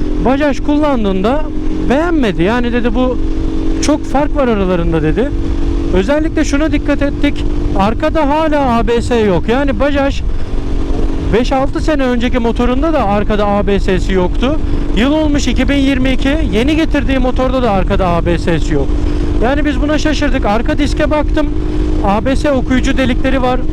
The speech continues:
Arkada A B S sensörü var. Ama arkada A B S diye bir şey yok.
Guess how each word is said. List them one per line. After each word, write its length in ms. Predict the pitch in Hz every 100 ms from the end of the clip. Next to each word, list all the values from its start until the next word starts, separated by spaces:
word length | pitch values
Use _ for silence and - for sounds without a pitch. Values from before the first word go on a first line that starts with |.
| -
Arkada 400 | 190 214 254 269
A 160 | 240 220
B 100 | 233
S 160 | 294
sensörü 520 | 269 240 233 269 302
var. 160 | 285 254 - - - - - -
Ama 180 | 214 269
arkada 380 | 285 277 277 277
A 160 | 262
B 100 | 247
S 220 | 226 277 214
diye 180 | 220
bir 60 | 208
şey 200 | - 330
yok. 160 | 311